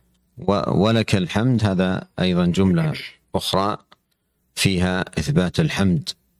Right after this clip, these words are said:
والثناء على الله سبحانه وتعالى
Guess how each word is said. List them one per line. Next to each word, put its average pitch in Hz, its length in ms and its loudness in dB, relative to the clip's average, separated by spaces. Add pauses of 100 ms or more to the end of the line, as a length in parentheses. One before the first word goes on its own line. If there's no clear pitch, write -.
(220)
والثناء - 1700 -2
على 80 160 2
الله 80 360 4
سبحانه 80 580 2
وتعالى 80 680 2